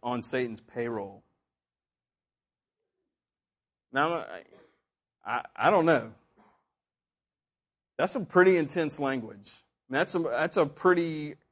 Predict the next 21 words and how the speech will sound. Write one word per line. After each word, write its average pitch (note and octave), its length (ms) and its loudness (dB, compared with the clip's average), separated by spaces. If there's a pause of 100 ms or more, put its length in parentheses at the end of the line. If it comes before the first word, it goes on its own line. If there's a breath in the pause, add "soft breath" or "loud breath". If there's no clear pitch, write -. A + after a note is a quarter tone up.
(600)
pretty F3+ 140 4
strong D#3 460 2
way C#3+ 160 4
to C#3 120 -8
describe B2 840 0 (240)
these A#2+ 480 -4 (1000)
con C#3 280 0
men A2+ 220 -8
who A#2 100 -8
had A2 120 -8
come A2+ 220 -8
in, A2 160 -14
these A2+ 140 -8
super D3 380 0
apostles, A2+ 720 -4 (920)
saying B2+ 240 -4
they C#3 200 0
are B2 320 4
one B2+ 220 -4
hundred C#3+ 260 0
percent B2+ 480 -6